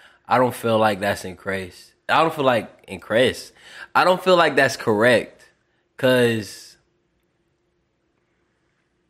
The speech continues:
I don't believe they're using insult in the right tense.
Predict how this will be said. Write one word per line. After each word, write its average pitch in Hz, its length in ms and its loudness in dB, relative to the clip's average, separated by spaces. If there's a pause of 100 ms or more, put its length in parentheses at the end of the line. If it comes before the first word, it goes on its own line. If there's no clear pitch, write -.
(680)
I 127 100 2
don't 135 240 -2
believe 120 320 -2
they're 113 120 -2
using 107 420 -6
insult 104 580 -8
in 87 120 -18
the 87 80 -12
right 76 360 -10
tense. - 540 -20